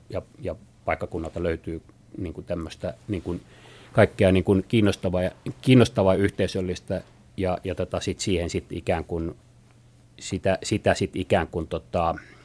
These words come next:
vähän silleen niin kuin valikoimatta ja sen kummemmin pohtimatta esitellään, niin se ei tavallaan ehkä niin kuin riitä,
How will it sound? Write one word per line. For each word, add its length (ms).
vähän 220
silleen 360
niin 160
kuin 280
valikoimatta 640
ja 60
sen 200
kummemmin 460
pohtimatta 600
esitellään, 560
niin 120
se 80
ei 120
tavallaan 500
ehkä 240
niin 120
kuin 120
riitä, 300